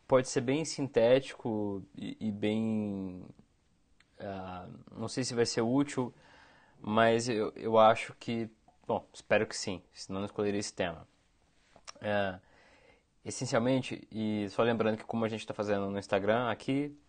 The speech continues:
no, no YouTube aqui e no Periscope, e o Periscope como a plataforma principal, eu tô olhando pra câmera do Periscope. Em breve a gente vai resolver isso em termos de logística, vai ser uma câmera só.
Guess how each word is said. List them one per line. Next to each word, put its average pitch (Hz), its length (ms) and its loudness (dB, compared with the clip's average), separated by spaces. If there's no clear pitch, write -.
no, 104 120 -10
no 104 180 -4
YouTube 98 380 -4
aqui 107 400 -6
e 107 120 -6
no 104 100 -2
Periscope, 120 720 0
e 123 60 0
o 120 60 -4
Periscope 113 680 -4
como 101 240 -6
a 101 60 -6
plataforma 101 520 0
principal, 107 480 2
eu 113 60 2
tô 117 120 0
olhando 110 420 2
pra 110 180 -2
câmera 101 360 -2
do 101 80 -12
Periscope. 104 680 -6
Em 98 100 -8
breve 101 260 4
a 110 40 4
gente 110 140 -2
vai 107 140 4
resolver 101 360 0
isso 95 280 -4
em - 20 -16
termos 101 260 -4
de 104 80 -6
logística, 98 580 -4
vai 104 120 2
ser - 120 -6
uma 101 120 -2
câmera 104 360 -4
só. 82 320 -8